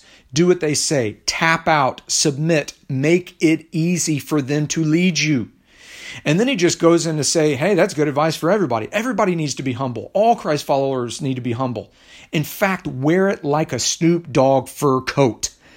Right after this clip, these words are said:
Just wear humility all over."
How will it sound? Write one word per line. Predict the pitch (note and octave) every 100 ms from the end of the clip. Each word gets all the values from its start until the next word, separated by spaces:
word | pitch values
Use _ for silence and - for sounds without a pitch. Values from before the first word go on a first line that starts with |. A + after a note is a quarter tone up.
| - - -
Just | - E3 E3+ C3+
wear | A#2 D#3 G3+ G#3+ A3
humility | - E3+ D3 D#3+ G3+ F3 - B2 G2+ - - _ -
all | G3+ A3 A3
over." | F#3+ G3+ C3+ -